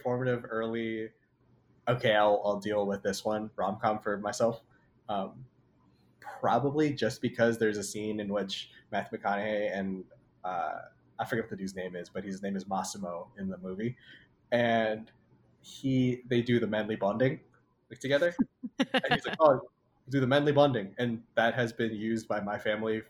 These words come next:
Speaker 1: for every single new guy that has come into my siblings' lives, which has been, like, four.
Speaker 2: Mm-hmm.
Speaker 1: Or, I mean, they've dated other people, but, like, every time there's a wedding and, like, the men go out to the store to get, like, get ice and, like, talk about uncles or something,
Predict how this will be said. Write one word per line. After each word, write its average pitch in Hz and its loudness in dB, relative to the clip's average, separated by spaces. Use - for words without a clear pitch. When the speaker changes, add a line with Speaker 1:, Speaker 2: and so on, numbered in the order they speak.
Speaker 1:
for 98 -2
every 117 4
single 110 0
new 104 -2
guy 101 2
that 104 -4
has 101 -6
come 98 -4
into 98 -2
my 101 0
siblings' 101 -6
lives, 107 0
which - -14
has 92 -18
been, 92 -6
like, 85 -10
four. 110 -2
Speaker 2:
Mm-hmm. 196 8
Speaker 1:
Or, 110 -2
I 135 4
mean, 131 2
they've 110 0
dated 95 -2
other - -10
people, 90 -10
but, - 0
like, 113 0
every 131 4
time 127 6
there's 120 4
a 110 4
wedding 113 4
and, 107 -2
like, 107 -4
the 107 -4
men 101 -2
go 107 2
out 104 4
to 110 -4
the 98 -6
store 101 -4
to 98 -2
get, 95 -2
like, 90 -6
get 101 -2
ice 101 -4
and, 92 -6
like, 90 -8
talk 95 -2
about 95 -4
uncles 127 0
or 127 2
something, 147 0